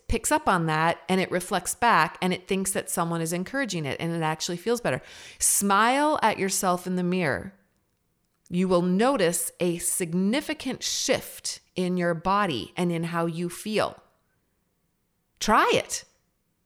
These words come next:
Smile at yourself in the mirror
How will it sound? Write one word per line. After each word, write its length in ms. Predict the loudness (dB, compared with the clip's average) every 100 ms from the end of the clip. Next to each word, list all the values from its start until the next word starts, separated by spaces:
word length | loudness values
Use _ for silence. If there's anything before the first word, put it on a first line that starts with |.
| _ _ _
Smile 680 | -6 -2 2 4 4 4 2
at 120 | 0
yourself 460 | -2 0 0 0 -2
in 80 |
the 80 | -2
mirror 560 | -2 0 0 0 -2